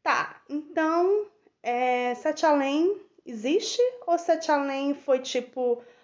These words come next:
uma creepypasta que saiu do controle, sabe? E aí eu vi um vídeo de uma youtuber que eu amo de paixão, que é a Gabi Fadel,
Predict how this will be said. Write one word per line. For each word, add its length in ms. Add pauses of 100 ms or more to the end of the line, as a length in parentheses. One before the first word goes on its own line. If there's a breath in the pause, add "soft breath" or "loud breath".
(400 loud breath)
uma 180
creepypasta 1040
que 420
saiu 360
do 80
controle, 560
sabe? 440 (560 soft breath)
E 160
aí 200
eu 180
vi 220
um 100
vídeo 420
de 140
uma 180
youtuber 720
que 380
eu 200
amo 280
de 80
paixão, 500
que 320
é 240
a 80
Gabi 300
Fadel, 600